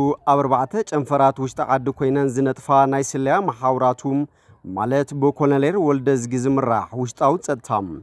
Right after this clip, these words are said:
ብኮሎኔል ወዲ ሓፍቲ ዝምራሕ ስለያ ምክልኻል፣ ብብርጋዴር ጀነራል ስምዖን ገብረ ድንግል ዝምራሕ ፖሊስን ጸጥታን፣ ብኮሎኔል ጋይም ዝምራሕ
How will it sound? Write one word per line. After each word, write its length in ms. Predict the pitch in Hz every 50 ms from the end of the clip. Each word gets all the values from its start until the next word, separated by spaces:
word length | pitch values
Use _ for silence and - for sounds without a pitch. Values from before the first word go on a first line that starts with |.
| _ _ _ _ _ _ _ -
ብኮሎኔል 680 | 117 117 143 143 - - 208 240 214 160 147 139 135 135 131
ወዲ 240 | 131 135 127 127 135
ሓፍቲ 280 | 131 - - 139 - - 139
ዝምራሕ 440 | 127 127 135 127 123 123 127 131 123
ስለያ 360 | - - - 131 131 135 135 131
ምክልኻል፣ 560 | 131 127 120 - - 107 107 - 123 127 131 131 131 127 _ _ _ _ _ _ _ _
ብብርጋዴር 580 | - 104 92 107 139 143 123 143 139 135 143 131
ጀነራል 420 | 123 120 139 139 135 131 143 139 131
ስምዖን 400 | - - 139 143 135 143 139 135
ገብረ 220 | 127 131 135 127 139
ድንግል 280 | 131 131 131 120 131 127
ዝምራሕ 420 | 123 135 135 135 127 127 139 135 120 _
ፖሊስን 420 | - 147 139 135 123 - 226 214
ጸጥታን፣ 460 | - - 165 139 - - 139 123 107 98 90 80 71 - _ _ _ _ _ _ _ -
ብኮሎኔል 720 | 120 117 135 156 147 - - 262 220 175 151 139 135 135 127
ጋይም 300 | 117 127 139 143 139 135 127
ዝምራሕ 520 | 117 127 135 127 127 123 131 139 139 123